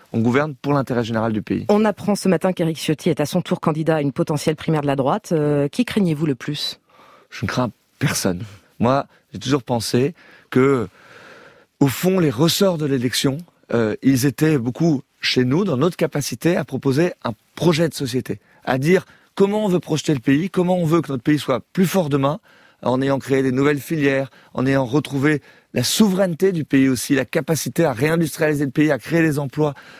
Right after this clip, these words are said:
Speaker 1: à projeter le pays dans un avenir désirable. Et si on arrive à faire ça, alors je crois qu'on pourra être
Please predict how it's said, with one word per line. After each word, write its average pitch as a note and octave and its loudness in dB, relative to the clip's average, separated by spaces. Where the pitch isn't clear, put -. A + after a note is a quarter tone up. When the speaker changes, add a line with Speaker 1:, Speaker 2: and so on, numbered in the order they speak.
Speaker 1:
à - -6
projeter F#3+ 0
le F3 0
pays F3 2
dans D3 0
un C#3+ 0
avenir C3+ 0
désirable. D3+ 0
Et - -14
si - 0
on G3 2
arrive C3+ 2
à A#2+ 0
faire A2+ -10
ça, - -2
alors C3+ 2
je A#2+ -8
crois A#2 -4
qu'on A#2 -10
pourra A#2 -4
être - -6